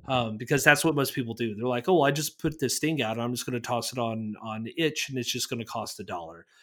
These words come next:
And then you sell five of them, and, you know,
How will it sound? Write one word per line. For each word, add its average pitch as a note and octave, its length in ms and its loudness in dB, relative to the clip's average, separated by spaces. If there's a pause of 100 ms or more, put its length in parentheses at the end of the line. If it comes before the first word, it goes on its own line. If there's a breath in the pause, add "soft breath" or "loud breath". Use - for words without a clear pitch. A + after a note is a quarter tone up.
(140)
And B2 140 -2
then B2 100 0
you A#2+ 140 -2
sell B2 260 4
five A2+ 340 2
of A2+ 140 -8
them, A#2 280 0
and, G#2 340 -4 (720)
you A#2 100 -4
know, G2 320 -10